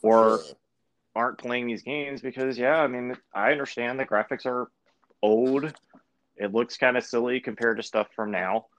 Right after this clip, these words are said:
Speaker 1: Right. Oh, yeah,
Speaker 2: Um,
Speaker 1: for sure. I mean, I can't, I mean, even some of those games back then, I mean, some of them have aged horribly. Like,
Speaker 2: Yeah.
Speaker 1: some of the shit I look at, I'm like, "Oh my God, I can't eat, uh, this shit's gonna give me a headache." You know what I mean?
Speaker 2: Right.
Speaker 1: Like,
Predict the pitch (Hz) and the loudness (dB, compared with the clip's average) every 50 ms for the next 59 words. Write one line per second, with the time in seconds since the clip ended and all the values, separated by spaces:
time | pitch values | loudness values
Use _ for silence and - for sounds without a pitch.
0 | _ _ - 175 165 127 95 87 87 - 147 151 123 107 104 101 92 98 101 113 | _ _ 4 6 6 8 6 4 4 4 4 4 4 4 4 4 2 2 0 -4
1 | 113 - - 147 143 110 87 82 87 95 90 90 101 120 - - 120 101 92 - | -6 -4 0 0 0 2 2 0 -2 -2 0 0 -2 -2 -2 -4 -4 -2 -2 -2
2 | - _ _ _ _ _ _ _ _ - 123 139 147 139 165 175 160 - 160 170 | -4 _ _ _ _ _ _ _ _ -2 0 0 0 0 -2 -4 -2 0 2 2
3 | 175 160 180 - - 127 113 110 101 85 113 107 95 - - 120 123 113 107 98 | 4 4 2 2 0 -2 -2 -2 -2 0 0 -2 -2 0 -2 -2 -2 -2 -2 -4
4 | 92 92 90 - _ - - - 139 147 165 156 135 113 95 95 95 - 95 98 | -6 -6 -8 -12 _ -20 -4 2 2 2 4 4 2 0 0 -4 -6 -6 -4 -4
5 | 92 85 80 - - - - - 95 110 117 104 92 73 67 69 62 55 - _ | -4 -6 -8 -14 -20 -14 -4 2 4 6 6 6 4 2 -2 -10 -14 -16 -16 _
6 | - 78 87 90 87 85 87 85 - - - 127 98 - - - _ _ _ - | -2 2 2 4 4 2 2 0 -2 0 0 0 0 0 -2 -10 _ _ _ -4
7 | - - 139 180 165 131 - - - 120 107 104 101 98 98 - - 98 92 90 | 2 4 6 6 6 4 2 0 0 0 0 2 2 0 -2 -2 -2 -4 -2 -2
8 | 117 131 95 82 76 _ - 107 127 135 104 92 82 - 90 98 113 123 98 85 | -2 -4 -4 -6 -6 _ 0 2 2 2 0 -4 -6 -4 -2 0 0 0 0 -2
9 | 92 - - - 147 123 104 92 - 92 98 - 87 87 90 104 120 - - 165 | -4 -6 -6 -4 -2 -2 -2 -4 -6 -8 -10 -6 -6 -6 -4 -4 -4 -4 -4 -6
10 | - - - 107 92 90 101 107 95 - - - - 98 110 135 107 80 - - | -4 -2 -2 -2 0 2 2 2 2 2 0 0 2 4 6 6 6 4 2 -2
11 | - - 80 87 90 95 98 101 101 101 98 101 104 104 107 104 95 90 87 87 | -12 -12 -6 -2 2 4 4 6 4 4 4 4 4 6 6 6 4 4 2 0
12 | 85 82 82 _ | 0 -2 -4 _